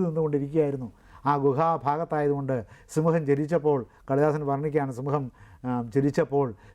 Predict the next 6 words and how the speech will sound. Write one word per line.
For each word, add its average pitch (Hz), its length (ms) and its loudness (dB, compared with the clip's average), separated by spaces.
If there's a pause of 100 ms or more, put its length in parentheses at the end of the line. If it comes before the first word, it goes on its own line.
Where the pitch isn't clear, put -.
(100)
സിംഹത്തിൻ്റെ 143 680 2 (200)
പല്ലിൻ്റെ 143 560 -2
നിറം 139 320 -4
കൊണ്ട് 127 240 -4 (460)
അതിലെ 143 240 4 (140)
അന്ധകാരത്തെ 139 840 -2